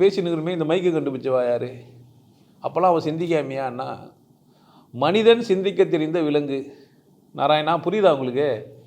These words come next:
மனிதன் சிந்திக்க தெரிந்த விலங்கு, பிரச்சனை இல்லை. நான் சிந்திக்கவே முடியும்னா, நான் எப்படி வாழணும்னு நான் சிந்திக்க முடியும். நான் எதை ஏத்துக்கணும்னு நான் சிந்திக்க முடியும். நான் ஏத்துக்கணும்னு ஒத்துக்கணும், ஒத்துக்க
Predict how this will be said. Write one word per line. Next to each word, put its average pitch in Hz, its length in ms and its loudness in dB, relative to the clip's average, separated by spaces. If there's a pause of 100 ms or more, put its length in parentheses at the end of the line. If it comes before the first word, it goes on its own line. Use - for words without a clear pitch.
(280)
மனிதன் 180 320 0 (720)
சிந்திக்க 165 380 -2 (140)
தெரிந்த 143 280 -4 (680)
விலங்கு, 107 300 -12 (200)
பிரச்சனை 127 400 -10
இல்லை. 113 200 -10 (460)
நான் 208 280 2
சிந்திக்கவே 220 460 2 (120)
முடியும்னா, 165 480 0 (240)
நான் 214 260 6
எப்படி 240 180 0 (100)
வாழணும்னு 196 440 4
நான் 175 180 2
சிந்திக்க 170 340 -8
முடியும். 123 220 -10 (1300)
நான் 180 240 8
எதை 208 120 8 (120)
ஏத்துக்கணும்னு 202 500 2
நான் 185 140 0
சிந்திக்க 165 340 -2
முடியும். 131 260 -8 (300)
நான் 156 160 2
ஏத்துக்கணும்னு 165 560 -2 (360)
ஒத்துக்கணும், 120 520 -12
ஒத்துக்க 135 240 -6